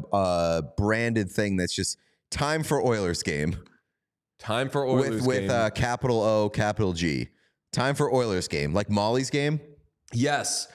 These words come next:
Speaker 2: And I wanna, we should get, like, uh, D V, like, the, I'm gonna put in one of the,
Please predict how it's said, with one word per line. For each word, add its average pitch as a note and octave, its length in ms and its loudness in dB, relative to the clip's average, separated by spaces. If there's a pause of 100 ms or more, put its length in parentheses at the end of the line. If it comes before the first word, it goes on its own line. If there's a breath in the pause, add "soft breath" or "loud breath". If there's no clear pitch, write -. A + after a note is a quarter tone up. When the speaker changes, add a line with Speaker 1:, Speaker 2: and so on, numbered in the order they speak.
(180 loud breath)
Speaker 2:
And F#3+ 180 2
I F3 140 2
wanna, G3 280 2
we E3 140 0
should D#3 180 -4
get, F3 200 0
like, C#3 260 0
uh, G#2 380 2 (180)
D B2+ 200 0
V, B2+ 200 0
like, A#2 280 0
the, A#2+ 100 2 (160)
I'm B2 80 0
gonna C#3 100 0
put C#3+ 240 0
in B2+ 220 0
one A#2 180 2
of A#2 180 -4
the, G#2 540 -2